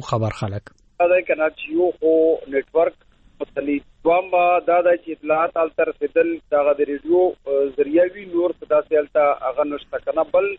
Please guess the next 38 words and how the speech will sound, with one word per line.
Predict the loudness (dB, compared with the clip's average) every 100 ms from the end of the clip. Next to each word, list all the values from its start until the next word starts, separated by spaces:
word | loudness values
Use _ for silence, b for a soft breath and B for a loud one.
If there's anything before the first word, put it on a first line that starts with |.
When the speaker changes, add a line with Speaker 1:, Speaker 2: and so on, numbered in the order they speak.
| _ _ _ _ -2
Speaker 2:
خلک | 0 0 -6
په |
داسې | -2 -2 0 -2
حال | 0 -2
کې | -4 -4
ولته | -2 -2
دي | -4 -6 -8
چې | -16 -18 -4
چا | 0 0
ګوډې | 2 2 2 2
ډک | 0 0
کړی | 0 0 2
دی، | 2 2
کډه | 0 -2 0
یې | 0 -2 -8 -18
په | -4
سر | -2 0 0
دو، | -2
په | -4 -8
ګوډي | -6 -6 -6
کې | -8 -2
نوستی | -2 0 0 0
و، | 0 -4 0
لر | 0
ورته | 0 -2 0
بند | 0 0 2
و، | 2 0 _ _ _ 2
واوره | 2 4 2
اورېدلې | 2 0 -2 0 0
ده. | 4 4 2
په | -2
هغه | -2 0 -2
حالاتو | 0 0 -2 -10
کې | -2 0 -2 _ _ -20 _ -6
اوس | -6 _
څوک، | -8 -8 -6
اه، | 0 4 4
دغه | 2 0